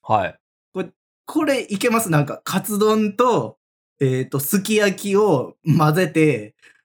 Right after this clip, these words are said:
Speaker 2: えーと、トマトソースで煮込みましたっていう風に聞こえるんですけど。
Speaker 1: え、でも試したことないでしょ？
Speaker 2: <laughs> 試したことはない。
Speaker 1: 今言うたやつ。
Speaker 2: 試そうと思ってないもんね。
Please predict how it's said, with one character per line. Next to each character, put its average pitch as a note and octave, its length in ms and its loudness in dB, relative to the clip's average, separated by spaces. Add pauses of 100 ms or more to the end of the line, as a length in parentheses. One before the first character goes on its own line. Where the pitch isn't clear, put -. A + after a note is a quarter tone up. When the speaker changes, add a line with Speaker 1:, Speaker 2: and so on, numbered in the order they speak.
(100)
Speaker 2:
え C3+ 180 2
ー B2+ 80 -8
と、 A#2+ 140 -6
ト D#3+ 160 0
マ F#3 140 4
ト F#3 200 0
ソ G#3 180 2
ー F3+ 40 2
ス D3+ 100 -4
で C3+ 120 2
煮 C#3+ 120 0
込 E3 120 0
み E3+ 80 2
ま D#3+ 120 2
し C#3 80 -2
た C#3+ 120 -2
っ - 80 -6
て - 80 -2
い - 60 2
う A#3 220 4
風 A#3 140 0
に A#3 100 -2
聞 - 360 -4
こ F3+ 100 0
え D3 60 2
る F3+ 120 0
ん D#3+ 40 -4
で C#3 80 -2
す C3+ 80 -10
け A#2 100 -16
ど。 A#2+ 300 -16 (320)
Speaker 1:
え、 G3+ 80 0
で A#3+ 80 0
も A#2+ 160 0
試 A#3+ 200 0
し - 100 -4
た B3+ 80 2
こ A3+ 100 0
と B2 100 -2
な G2 140 -4
い A#2+ 60 0
で F#2 40 -6
し - 140 -10
ょ？ - 20 -20
Speaker 2:
<laughs> - 840 -2
試 - 440 -2
し - 40 -6
た F4 240 2
こ C#4 120 0
と - 100 -2
は E3 160 2
な A#2 140 -2
い。 - 20 2
Speaker 1:
今 C#3+ 160 4
言 E3 140 2
う D3 80 -2
た G2 100 0
や F2+ 80 0
つ。 - 40 -4 (540)
Speaker 2:
試 G#3+ 300 0
そ A#3 220 -2
う A3+ 80 -6
と C#3+ 180 2
思 D3 180 2
っ D#3 80 -4
て E3+ 120 2
な C3 160 0
い A2 60 -8
も - 140 -14
ん A2 60 -18
ね。 A#2+ 200 -12